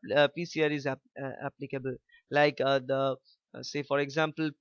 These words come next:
prenatal diagnosis, mutation screening, drug discovery, genetic matching. In all this case, we've seen the is, uh, u-, u-, use of P C R in genetic engineering, production of site-directed mutagenesis and gene expression studies.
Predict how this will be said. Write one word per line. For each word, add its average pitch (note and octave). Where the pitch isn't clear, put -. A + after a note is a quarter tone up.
prenatal F3
diagnosis, D3
mutation D#3
screening, D3+
drug D#3
discovery, D3
genetic E3+
matching. D3+
In C#3+
all E3
this A3+
case, F3+
we've C#3
seen G#3+
the F#3
is, D3
uh, C#3
u-, C#3+
u-, C#3+
use D3
of D3
P C#3
C D3
R E3
in C#3+
genetic A3
engineering, G3+
production D#3
of D3
site-directed F3+
mutagenesis D3+
and C#3+
gene D#3+
expression D3+
studies. C#3